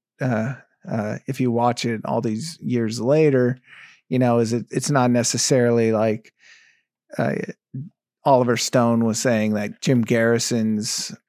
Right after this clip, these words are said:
take on the events was, was correct. It's more just like what that film does as, as, as much as any, uh,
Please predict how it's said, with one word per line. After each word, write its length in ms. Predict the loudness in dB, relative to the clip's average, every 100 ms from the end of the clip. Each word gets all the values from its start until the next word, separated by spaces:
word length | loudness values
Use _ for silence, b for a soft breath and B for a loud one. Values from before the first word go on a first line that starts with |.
| _ _ _ _ _ -20 -18 -18 -4
take 320 | 2 2 4
on 160 | 2 2
the 140 | 2
events 680 | 2 2 2 0 0 -4 -6 -12 _ b b b b _ -20 -20 _ _
was, 440 | 4 6 6 0 -6 -14 _ _ _
was 300 | 2 4 2
correct. 800 | -4 -2 0 2 2 0 -6 -6
It's 280 | -4 -4 0
more 220 | 4 4
just 240 | 4 2
like 380 | 2 2 -2 -8 B B B -4
what 140 | 0
that 180 | 0 0
film 380 | 2 4 6 6
does 440 | 6 6 4 0
as, 300 | -2 -2 -2 -8 -10 _ _ -4
as, 240 | -2 -2 -4 -2
as 160 | -2 2
much 280 | 2 2
as 100 | 2
any, 540 | 2 2 2 0 -2 -6 -12 -14 -6
uh, 360 | -2 0 -2